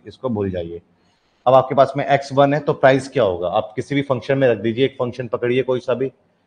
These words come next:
जो आपको आसान सा लगता है, p equals to one by two x plus three और यहाँ पर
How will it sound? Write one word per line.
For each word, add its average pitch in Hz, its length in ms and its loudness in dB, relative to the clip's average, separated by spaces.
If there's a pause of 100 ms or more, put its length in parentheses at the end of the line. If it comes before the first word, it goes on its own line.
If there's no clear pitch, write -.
(180)
जो 120 60 2
आपको 120 220 0
आसान 123 360 2
सा 127 120 -4
लगता 120 300 -2
है, 127 220 -4
p 127 100 -6 (240)
equals 117 460 -6
to 120 100 -8
one 113 160 -2 (140)
by 120 100 4
two 123 300 -6 (640)
x 120 300 -4 (100)
plus 120 160 2 (140)
three 123 200 -6 (760)
और 107 200 4
यहाँ 110 300 -2
पर 120 180 0